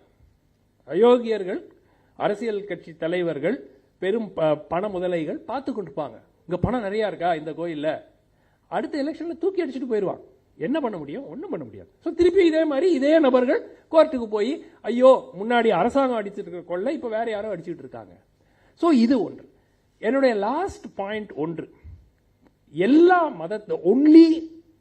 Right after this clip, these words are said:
constant is change. நிரந்தரமாக இருக்கக்கூடிய ஒரே விஷயம்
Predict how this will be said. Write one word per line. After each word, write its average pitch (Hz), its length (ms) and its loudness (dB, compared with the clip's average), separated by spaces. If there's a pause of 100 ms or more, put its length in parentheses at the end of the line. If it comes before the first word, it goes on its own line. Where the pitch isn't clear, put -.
(180)
constant 190 540 -6 (440)
is 208 160 -6 (280)
change. 165 280 -2 (640)
நிரந்தரமாக 240 760 0
இருக்கக்கூடிய 196 760 -4 (540)
ஒரே 240 380 4
விஷயம் 175 380 -2